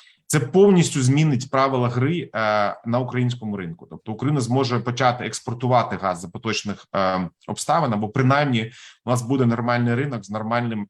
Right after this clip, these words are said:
е, ціноутворенням. Е, і чому я всіх закликаю зараз це робити? От ми, наприклад, на-, Нафтогаз, е, теж робимо, почали пілотні проекти, зараз ми вже починаємо їх масштабувати. При нинішніх цінах на газ, але справжніх цінах,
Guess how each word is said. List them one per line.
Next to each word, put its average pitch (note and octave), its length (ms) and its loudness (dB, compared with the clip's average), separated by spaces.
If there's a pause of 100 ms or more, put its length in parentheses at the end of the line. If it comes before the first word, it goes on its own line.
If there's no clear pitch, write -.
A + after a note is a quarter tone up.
е, G2+ 300 0
ціноутворенням. F2+ 800 -8 (720)
Е, A2+ 400 2 (180)
і C3+ 100 0
чому D#3 300 4
я C#3 220 4
всіх C#3+ 400 -2
закликаю C3+ 560 -2
зараз A#2+ 300 -2
це A2+ 100 -12
робити? F2+ 360 -8
От F2+ 80 -8
ми, C3 100 0
наприклад, C3 460 -2
на-, B2+ 100 -2
Нафтогаз, C3 720 -4 (320)
е, G#2+ 260 2
теж B2+ 440 0
робимо, B2+ 380 0
почали B2+ 400 -4
пілотні D3 560 -2
проекти, A#2+ 420 -4
зараз B2+ 320 -2
ми A#2+ 140 -2
вже A#2+ 220 -6 (120)
починаємо B2 520 0
їх A#2+ 140 -6
масштабувати. G#2 640 -6 (640)
При C3 180 2
нинішніх D#3+ 520 2
цінах C#3+ 360 -4
на C3+ 120 -2
газ, D#3 460 -6 (400)
але C3 220 2
справжніх D3+ 680 0
цінах, - 440 -14